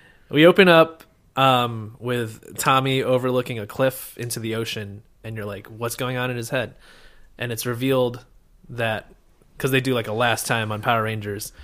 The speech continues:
that the alien Rangers went to Earth to try to save it, but they were somehow trapped in, like, the desert by Rita and her goons, so they're just, like, dying out there.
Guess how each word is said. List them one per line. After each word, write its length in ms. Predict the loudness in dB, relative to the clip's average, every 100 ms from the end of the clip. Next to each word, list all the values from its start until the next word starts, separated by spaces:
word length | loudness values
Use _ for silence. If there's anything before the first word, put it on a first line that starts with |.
| -20 -20 -6
that 340 | 0 0 -2
the 320 | -10 -8 -6 -2
alien 380 | 2 4 2 2
Rangers 640 | 2 2 2 2 2 -4 -2
went 200 | -2 0
to 80 |
Earth 180 | -2 -2
to 60 | -2
try 100 | -2
to 80 | -2
save 320 | 0 0 0
it, 140 | -2
but 100 | -4
they 140 | -4 -2
were 300 | 0 -2 -6 -16 -20 _ -8
somehow 380 | -2 2 4 2
trapped 520 | 2 2 2 0 -8 -10
in, 120 | -4
like, 160 | -4 -2
the 60 |
desert 520 | 0 2 2 2 -2 -2
by 320 | -2 -2 -4 -12 _ -18
Rita 540 | -8 -4 -2 0 0 -2
and 160 | -6
her 120 | -8
goons, 500 | -6 -6 -6 -6 -6
so 260 | -8 -6 -6
they're 160 | -4 -4
just, 180 | -6
like, 320 | -6 -8 -8 -2
dying 360 | 0 0 -2
out 200 | -6 -8
there. 280 | -6 -6 -6